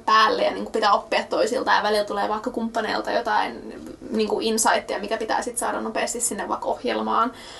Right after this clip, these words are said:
ujutettua. Niin se oli niinku, niinku, se oli pelkkää yhteisöllistä oppimista, mikä oli varmaan siinä se motivoivakin puoli.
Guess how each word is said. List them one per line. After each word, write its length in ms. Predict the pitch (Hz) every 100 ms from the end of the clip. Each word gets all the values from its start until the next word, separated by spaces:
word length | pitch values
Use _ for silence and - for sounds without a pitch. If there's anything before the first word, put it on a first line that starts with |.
| - - -
ujutettua. 800 | 262 247 240 226 - 226 226 - - - - - - - - -
Niin 240 | 285 254
se 80 | 247
oli 120 | 247
niinku, 380 | 233 226 226 226 - - - - - - - - - - - - - 226 233
niinku, 320 | 254 240 - - - - - -
se 220 | - 294 269
oli 240 | 294 285 233 311
pelkkää 440 | 311 302 220 202
yhteisöllistä 680 | 233 - 214 214 214 - 226
oppimista, 440 | - 214 214 226
mikä 200 | 226 226
oli 100 | 220
varmaan 300 | 226 220 220
siinä 160 | 226 214
se 80 | 220
motivoivakin 680 | 226 240 - 262 269 240 233
puoli. 300 | 262 - 262